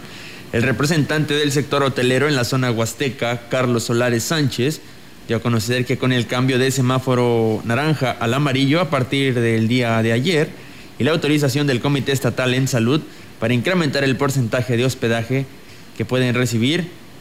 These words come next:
será del setenta y cinco por ciento, obtendrán mayores ganancias. Dijo que las pérdidas económicas que la emergencia sanitaria les ha provocado son considerables,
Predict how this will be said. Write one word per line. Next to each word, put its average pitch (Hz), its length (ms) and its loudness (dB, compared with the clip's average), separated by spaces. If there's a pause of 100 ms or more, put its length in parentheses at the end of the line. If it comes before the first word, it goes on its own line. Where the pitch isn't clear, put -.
(140)
será 143 320 0
del 139 140 2
setenta 135 380 0
y 135 40 2
cinco 147 460 2
por 127 160 2
ciento, 156 480 0 (260)
obtendrán 156 540 0
mayores 123 400 2
ganancias. 147 600 0 (440)
Dijo 123 220 -2
que 131 100 -2
las 123 160 2
pérdidas 131 520 0
económicas 127 680 0
que 131 120 -2
la 143 100 0
emergencia 135 560 0
sanitaria 120 640 0 (320)
les 110 160 -4
ha 120 80 -2
provocado 120 500 2
son 127 220 2
considerables, 127 800 2